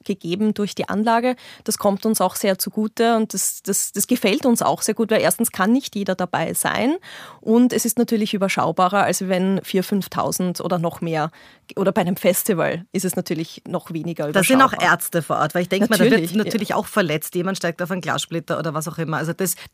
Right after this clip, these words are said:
Speaker 2: das ist alles in Obhut.
Speaker 1: Genau, also wir haben vierundzwanzig Stunden Ärztebetreuung, wir haben sogar Seelsorger vor Ort,
Speaker 2: Oh
Speaker 1: weil
Speaker 2: mein
Speaker 1: wir,
Speaker 2: Gott.
Speaker 1: weil wir vor vielen Jahren festgestellt haben, dass doch grad Jugendliche, wenn Alkohol im Spiel ist,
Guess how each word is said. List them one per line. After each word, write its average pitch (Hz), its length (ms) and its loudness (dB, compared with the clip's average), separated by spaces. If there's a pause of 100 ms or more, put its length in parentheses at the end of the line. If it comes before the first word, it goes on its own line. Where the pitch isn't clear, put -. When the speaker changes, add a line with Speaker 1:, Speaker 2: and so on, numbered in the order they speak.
(120)
Speaker 2:
das 190 180 -2
ist 220 200 -2
alles 175 360 -2
in - 120 -6
Obhut. 143 140 -6
Speaker 1:
Genau, 226 240 4
also 175 220 0
wir 202 80 6
haben 214 100 4
vierundzwanzig 214 580 2
Stunden 202 520 0
Ärztebetreuung, 214 880 2
wir 208 80 0
haben 202 120 0
sogar - 260 -4
Seelsorger 208 640 -2
vor - 180 -4
Ort, 208 340 -2
Speaker 2:
Oh 214 60 -6
Speaker 1:
weil 196 80 4
Speaker 2:
mein - 100 0
Speaker 1:
wir, 202 140 4
Speaker 2:
Gott. - 340 -4
Speaker 1:
weil 180 140 4
wir 196 80 4
vor 202 140 0
vielen 254 280 2
Jahren 220 400 2 (140)
festgestellt 220 720 -2
haben, 226 260 2 (300)
dass 214 180 -2
doch - 320 0
grad 208 220 -2
Jugendliche, 233 760 0
wenn 170 160 -2
Alkohol 208 440 -2
im 208 120 2
Spiel 196 320 -4
ist, 180 300 -2